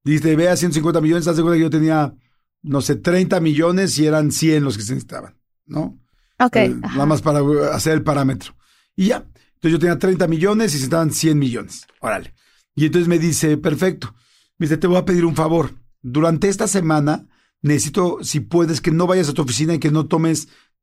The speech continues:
Speaker 1: que no, que no te estreses, que no tomes decisiones fuertes en la oficina." Yo, "Ok." "Y que te tomes el ginseng." Y yo, "¿Cuál es el ginseng?" Digo, ¿es el que venden en las, en las farmacias? Sí, ese.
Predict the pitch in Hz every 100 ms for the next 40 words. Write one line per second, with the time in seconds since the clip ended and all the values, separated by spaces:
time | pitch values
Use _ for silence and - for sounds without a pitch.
0 | - 156 170 170 - 185 202 202 196 175
1 | 131 117 160 151 180 180 156 147 127 156
2 | 160 139 156 135 139 139 110 131 120 -
3 | 139 139 175 151 240 254 - _ _ _
4 | 196 180 190 185 185 208 208 185 170 233
5 | 233 175 170 151 - _ _ _ - 170
6 | 185 185 196 202 180 165 - _ _ _
7 | 180 165 190 294 - 294 254 202 202 285
8 | 262 190 131 - - _ 196 180 170 160
9 | 135 156 160 190 208 214 - 415 427 -
10 | _ - 190 170 135